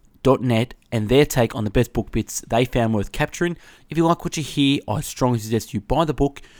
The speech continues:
using the link in the description. So without further ado, I bring you Influence,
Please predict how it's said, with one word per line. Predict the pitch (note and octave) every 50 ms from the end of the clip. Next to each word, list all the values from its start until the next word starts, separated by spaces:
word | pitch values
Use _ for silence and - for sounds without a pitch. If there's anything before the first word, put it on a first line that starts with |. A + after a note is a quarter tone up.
| - _ _
using | - A#2+ B2 B2+ B2 C3+ C#3
the | C3+
link | B2+ C3 B2+ G#2+ - -
in | G#2+ A2+
the | A2
description. | G2+ - - - G2 - - - - - - - - - - _ _
So | - - - A2+
without | A#2+ C#3+ E3 F3 -
further | - F3 D#3 D#3 D#3+
ado, | C#3 - - A#2+ A#2 A2+ B2 - -
I | B2+ C#3+
bring | - - F3 E3+ D3+
you | B2 A#2 A2+ A2+ A2+ G#2+ - - _ _ _ _ _
Influence, | - A#2+ A2 - - A2 G2+ F#2+ - - -